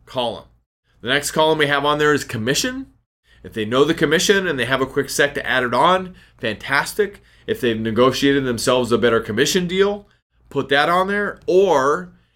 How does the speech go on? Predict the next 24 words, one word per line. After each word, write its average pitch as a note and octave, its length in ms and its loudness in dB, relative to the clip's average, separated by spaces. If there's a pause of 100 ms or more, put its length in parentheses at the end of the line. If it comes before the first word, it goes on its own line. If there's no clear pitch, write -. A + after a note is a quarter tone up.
(160)
in C#3 160 -2
the C#3 100 2
commercial D#3 640 2
realm, B2+ 320 2
if C#3+ 180 -6
you A#2+ 80 -2
play C#3+ 240 4
in D3+ 80 2
the D#3+ 60 -2
commercial D#3+ 420 -2
realm, B2 340 0 (260)
you E3 300 -4
know C#3 280 6
that B2 140 -4
you D3+ 200 -4
can E3 380 -2
negotiate C3 640 2
your B2+ 160 -2
commission B2+ 540 -4
down C3 600 0
if - 160 -6
it - 120 -6
makes A#2 260 -4
sense D#3+ 560 -4